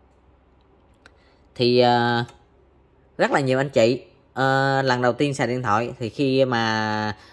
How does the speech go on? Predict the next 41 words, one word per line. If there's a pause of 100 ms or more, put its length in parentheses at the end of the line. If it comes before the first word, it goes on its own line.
(140)
về
xài
vô
tình
gạt
cái
nút
gạt
rung
này
xuống. (800)
Đây,
anh
chị
thấy
cái
nút
gạt
rung
này
gạt
xuống. (840)
Thì
khi
cái
nút
này
gạt
xuống
á, (760)
thì,
à,
người
ta
điện
tới
nó
sẽ
không
đổ
chuông,